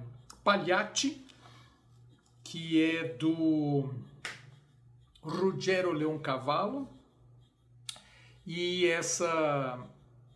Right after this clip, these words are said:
essas duas óperas, então, são sempre apresentadas juntas, e é curioso, porque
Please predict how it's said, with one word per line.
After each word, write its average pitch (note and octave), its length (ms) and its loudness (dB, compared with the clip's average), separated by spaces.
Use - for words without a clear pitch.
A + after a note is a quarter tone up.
essas C#3+ 600 -4
duas D#3+ 340 0
óperas, E3+ 320 -2
então, E3+ 240 -4
são F3 160 -6
sempre G3 320 -2
apresentadas F3 720 -2
juntas, C#3+ 600 -6
e D#3 60 -2
é D#3+ 40 -2
curioso, E3+ 840 0
porque C#3+ 540 -4